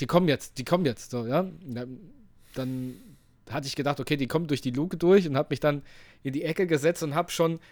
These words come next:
selbst meine Hände, äh, so hinter den Kopf verschränkt, so wie, wie man's halt kennt, wenn einer auf den Boden geht, auf die Knie und seine Hände hinter den Kopf, damit er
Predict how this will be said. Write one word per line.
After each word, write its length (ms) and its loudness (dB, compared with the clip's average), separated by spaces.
selbst 340 2
meine 260 0
Hände, 420 4
äh, 140 0
so 160 0
hinter 240 2
den 100 -4
Kopf 220 0
verschränkt, 640 0
so 320 0
wie, 380 -2
wie 180 -6
man's 200 -2
halt 180 -2
kennt, 240 2
wenn 140 0
einer 160 -4
auf 80 -2
den 120 -6
Boden 280 2
geht, 180 0
auf 120 -4
die 100 -16
Knie 220 -2
und 60 -2
seine 180 0
Hände 180 0
hinter 180 0
den 60 -8
Kopf, 220 -2
damit 320 -4
er 240 -2